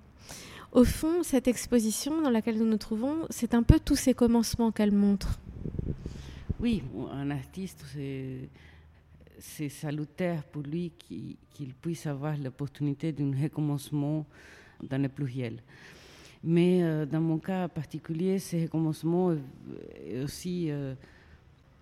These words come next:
Speaker 2: euh, lié à des circonstances, euh, d'abord personnelles, euh, aussi politiques, sociales. Enfin, je me suis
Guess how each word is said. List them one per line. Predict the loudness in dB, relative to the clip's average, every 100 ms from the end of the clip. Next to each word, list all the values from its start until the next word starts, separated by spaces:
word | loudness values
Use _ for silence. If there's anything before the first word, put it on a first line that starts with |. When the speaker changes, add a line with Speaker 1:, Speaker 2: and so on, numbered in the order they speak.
| -16
Speaker 2:
euh, | -10 -10 -6
lié | 0 2
à | 2
des | 0
circonstances, | -4 -6 -4 -4 -2 2 4 2 -2 -4
euh, | -2 -2 -4 -4 -8 -12 -20 -20 -20 -18 -16 -14 -4
d'abord | 0 0 0
personnelles, | 0 -2 0 0 2 2 2 2 0
euh, | 0 -4 -12 -20 -14 -10
aussi | -10 -10
politiques, | -10 -8 -6 -8 -8 -8 -8 -10
sociales. | -10 -8 -6 -4 -2 -2
Enfin, | -2 -2 -4
je | -2 0
me | 0
suis | -4 -6 -6